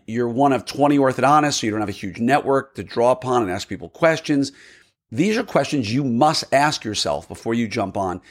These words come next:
And the last question, it's super important to think about,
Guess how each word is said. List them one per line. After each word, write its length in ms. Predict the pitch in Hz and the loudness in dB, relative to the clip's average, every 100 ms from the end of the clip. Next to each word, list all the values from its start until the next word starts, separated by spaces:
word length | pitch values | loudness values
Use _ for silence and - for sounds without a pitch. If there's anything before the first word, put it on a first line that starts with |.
| - _ | -20 _
And 160 | 156 185 | 0 4
the 60 | |
last 360 | 185 185 214 - | 4 4 4 2
question, 300 | 147 131 123 | 0 0 -2
it's 80 | - | -4
super 320 | - 202 165 | -4 -4 -2
important 400 | 123 110 107 98 | -4 -2 -4 -6
to 60 | - | -8
think 220 | 107 - | -8 -6
about, 360 | 95 90 92 | -4 -2 -4